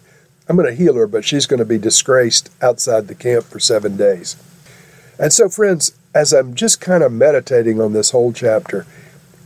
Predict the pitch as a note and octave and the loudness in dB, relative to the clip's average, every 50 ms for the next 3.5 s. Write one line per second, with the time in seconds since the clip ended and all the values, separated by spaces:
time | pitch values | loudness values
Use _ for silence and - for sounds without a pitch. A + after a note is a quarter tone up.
0 | - - _ _ - D#3 F#3 A#3 A3 F3 D#3+ C#3 C3 B2 A#2 - - C3+ A#2+ A2+ | -20 -20 _ _ -2 0 2 2 2 2 2 2 2 0 0 -2 -6 -4 -2 -2
1 | G#2+ G#2+ G#2 - _ - B2+ G#2+ C3+ C3 - - C3 D3+ F#3+ A3 G#3 F#3 D#3+ C3+ | -2 -2 -6 -12 _ -16 -4 -2 -2 -2 0 0 0 2 2 2 2 2 0 0
2 | B2 A#2+ A#2 A2+ A#2 A#2 A2 - - G#2+ - - - A2+ G2 - A2+ - - A2+ | 0 0 0 0 0 0 -2 -4 -8 -10 -8 -6 -4 -4 -4 -6 -8 -8 -6 -4
3 | A2 A2+ A#2+ A#2+ B2 A2 G2+ F#2+ - | -2 0 0 0 0 0 -2 -4 -6